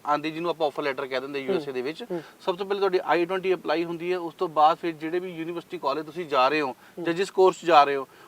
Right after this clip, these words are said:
Speaker 1: ਉਹ ਪ੍ਰੋਪਰ ਇੱਕ ਪ੍ਰੈਜੈਂਟੇਸ਼ਨ ਤੁਹਾਨੂੰ ਦੱਸੀ ਜਾਂਦੀ ਹੈ, ਤੁਹਾਨੂੰ ਸਿਖਾਇਆ ਜਾਂਦਾ ਕਿ ਹਾਂ ਤੁਸੀਂ ਕਿੱਦਾਂ ਕਰਨਾ ਹੈ, ਕਿੱਦਾਂ ਨਹੀਂ ਕਰਨਾ, ਕੀ ਬੋਲਣਾ ਹੈ,
Speaker 2: ਹੂੰ।
Speaker 1: ਕੌਣ ਤੁਹਾਨੂੰ ਸਪਾਂਸਰ ਕਰ ਰਿਹਾ ਹੈ ਤੇ, ਅ, ਕਿਹੜੇ ਕੋਰਸ ਤੁਸੀਂ ਜਾ ਰਹੇ ਹੋ। ਸਾਰੀ ਚੀਜ਼ਾਂ ਜਿਹੜੀਆਂ ਹੈਗੀਆਂ ਉਹ ਇੰਟਰਵਿਊ ਦੇ ਟਾਈਮ ਬੱਚੇ ਨੂੰ ਤਿਆਰ ਕੀਤੀਆਂ ਜਾਂਦੀਆਂ।
Speaker 2: ਅੱਛਾ,
Speaker 1: So that
Speaker 2: ਆਈ ਟਵੈਂਟੀ ਕਿੰਨੇ ਕੁ ਟਾਈਮ ਦੇ ਵਿੱਚ ਆ ਜਾਂਦੀ ਹੈ?
Speaker 1: ਦੇਖੋ, ਆਈ ਟਵੈਂਟੀ ਹਰ ਯੂਨੀਵਰਸਿਟੀ ਦਾ ਇੱਕ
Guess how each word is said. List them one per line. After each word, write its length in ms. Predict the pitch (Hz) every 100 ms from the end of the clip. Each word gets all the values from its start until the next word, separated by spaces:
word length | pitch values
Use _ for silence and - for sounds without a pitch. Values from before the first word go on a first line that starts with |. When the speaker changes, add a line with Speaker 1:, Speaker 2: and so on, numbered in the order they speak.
| -
Speaker 1:
ਉਹ 80 | 247
ਪ੍ਰੋਪਰ 380 | 247 208 247 247
ਇੱਕ 120 | 226
ਪ੍ਰੈਜੈਂਟੇਸ਼ਨ 500 | 214 185 196 196 220
ਤੁਹਾਨੂੰ 220 | 220 185
ਦੱਸੀ 240 | 165 -
ਜਾਂਦੀ 160 | 190 185
ਹੈ, 40 |
ਤੁਹਾਨੂੰ 180 | 190 190
ਸਿਖਾਇਆ 300 | - 156 160
ਜਾਂਦਾ 240 | 180 170 175
ਕਿ 100 | 175
ਹਾਂ 80 |
ਤੁਸੀਂ 220 | 175 175 185
ਕਿੱਦਾਂ 280 | 160 170
ਕਰਨਾ 240 | 160 151 160
ਹੈ, 60 |
ਕਿੱਦਾਂ 260 | 151 151 156
ਨਹੀਂ 140 | 165
ਕਰਨਾ, 320 | 160 151 160 156
ਕੀ 260 | - 190
ਬੋਲਣਾ 380 | 170 156 151 160
ਹੈ, 100 | 165 - - 170
Speaker 2:
ਹੂੰ। 100 | 156
Speaker 1:
ਕੌਣ 200 | 202 202
ਤੁਹਾਨੂੰ 240 | 208 190
ਸਪਾਂਸਰ 440 | - 185 170 196
ਕਰ 220 | 175 180 165
ਰਿਹਾ 240 | 165 165
ਹੈ 60 | 160 - - -
ਤੇ, 260 | 190 190 - 180
ਅ, 20 | 175
ਕਿਹੜੇ 220 | - 202 214
ਕੋਰਸ 300 | 190 190 175
ਤੁਸੀਂ 280 | 196 185
ਜਾ 240 | 170 156 156
ਰਹੇ 100 | 185
ਹੋ। 40 |
ਸਾਰੀ 320 | 220 220 269
ਚੀਜ਼ਾਂ 240 | 233 202 202
ਜਿਹੜੀਆਂ 260 | 196 220
ਹੈਗੀਆਂ 320 | 214 180 180 196
ਉਹ 80 |
ਇੰਟਰਵਿਊ 260 | 185 180 180
ਦੇ 60 | 180
ਟਾਈਮ 200 | 165 160
ਬੱਚੇ 180 | 147
ਨੂੰ 100 | 170
ਤਿਆਰ 180 | 160 135
ਕੀਤੀਆਂ 280 | 123 120 120
ਜਾਂਦੀਆਂ। 240 | 117 135
Speaker 2:
ਅੱਛਾ, 340 | 165 - - -
Speaker 1:
So 160 | -
that 140 | 185 214
Speaker 2:
ਆਈ 40 |
ਟਵੈਂਟੀ 300 | 240 240 226
ਕਿੰਨੇ 200 | 226 240
ਕੁ 60 | 226
ਟਾਈਮ 180 | 220 190
ਦੇ 80 |
ਵਿੱਚ 160 | 170 175
ਆ 80 | 147
ਜਾਂਦੀ 260 | 127 120
ਹੈ? 80 | 117 -
Speaker 1:
ਦੇਖੋ, 160 | 240
ਆਈ 140 | 190 196
ਟਵੈਂਟੀ 260 | 214 220
ਹਰ 220 | 196 208
ਯੂਨੀਵਰਸਿਟੀ 580 | 233 208 226 208 - 202
ਦਾ 60 |
ਇੱਕ 100 | 202